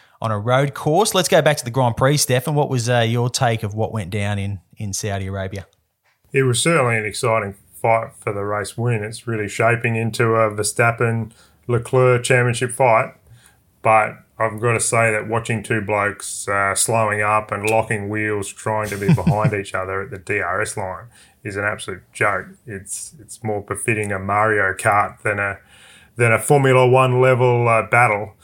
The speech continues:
Speaker 2: I mean, we saw it last year there in, in Jeddah and to a lesser extent in their battle in Bahrain. But, um, yeah, I, I think when it's a relatively slow speed corner leading onto the straight, you just put the D R S line on
Speaker 1: Yeah.
Speaker 2: the exit,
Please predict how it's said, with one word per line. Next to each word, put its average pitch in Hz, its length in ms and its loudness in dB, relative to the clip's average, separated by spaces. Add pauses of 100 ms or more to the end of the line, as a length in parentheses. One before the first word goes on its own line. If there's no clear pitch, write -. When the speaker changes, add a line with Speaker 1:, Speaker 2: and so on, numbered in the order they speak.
(260)
Speaker 2:
I 107 40 -6
mean, 113 160 2
we 123 80 4
saw 143 220 4
it 107 80 0
last 117 300 4
year 117 140 0
there 107 320 2
in, 104 240 -4
in 110 240 -6
Jeddah 110 500 0
and 107 140 -4
to 110 160 -2
a - 20 0
lesser 104 320 -2
extent 107 560 -6 (300)
in 110 100 -6
their 107 160 -2
battle 104 300 0
in 98 100 -6
Bahrain. 98 600 -2 (200)
But, 98 420 -2
um, 95 320 -2 (720)
yeah, 117 160 2
I, 117 220 4
I - 20 4
think 120 260 0
when 123 140 4
it's 110 140 -2
a 107 40 -2
relatively 107 720 -2
slow 113 300 0
speed 104 300 -4
corner 120 380 0
leading 104 260 -2
onto 92 180 -8
the 87 80 -18
straight, 131 280 -2
you 107 120 -8
just 113 180 -8
put 110 120 -6
the 101 60 -10
D 104 140 -4
R 95 220 0
S 107 120 -6
line 98 200 -4
on 117 40 -2
Speaker 1:
Yeah. 107 120 0
Speaker 2:
the 104 80 -2
exit, - 260 -10